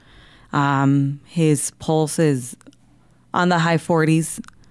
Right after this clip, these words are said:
when he's resting. So it, it, he's tough. Like, you just think he's going through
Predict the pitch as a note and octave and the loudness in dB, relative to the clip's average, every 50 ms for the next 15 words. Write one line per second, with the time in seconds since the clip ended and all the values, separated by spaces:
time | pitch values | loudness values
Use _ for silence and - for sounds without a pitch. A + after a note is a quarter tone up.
0 | _ - _ _ - F3 E3 E3 E3 F#3 E3+ D#3 - E3+ D#3+ D3+ - - - E3 | _ -20 _ _ 0 2 4 6 6 6 4 4 2 0 0 0 0 0 0 2
1 | E3 D#3+ E3 D#3+ - - - E3 D#3 D3+ D#3 D#3 - D#3+ - - - - E3+ - | 2 2 2 0 -2 -2 0 0 2 2 2 2 2 0 0 -4 -4 -4 -4 -4
2 | - _ _ _ _ _ _ _ _ _ _ - - - G3 - - - C#4 G#3 | -4 _ _ _ _ _ _ _ _ _ _ -10 -6 -4 -4 -2 0 0 -2 -2
3 | - - - - - - - - E3 E3+ - - - - - - F3 E3+ E3+ E3+ | -2 -6 -14 -20 -20 -14 -8 -4 -4 -4 -4 -6 -12 -14 -12 -10 -8 -6 -6 -6
4 | D#3+ E3+ E3 - - F3+ E3+ E3+ D#3+ - - E3+ D#3+ C#3+ C#3 - - - - - | -4 -4 -6 -6 -4 -2 -2 -2 -2 -4 -6 -6 -6 -8 -10 -14 -18 -12 -6 -2
5 | E3 D#3 E3 E3 E3 D#3+ - D#3+ D#3+ D#3+ D#3+ D#3+ D#3+ D#3 D#3 | 0 0 2 2 0 -2 -2 -2 -2 0 0 0 0 -2 -4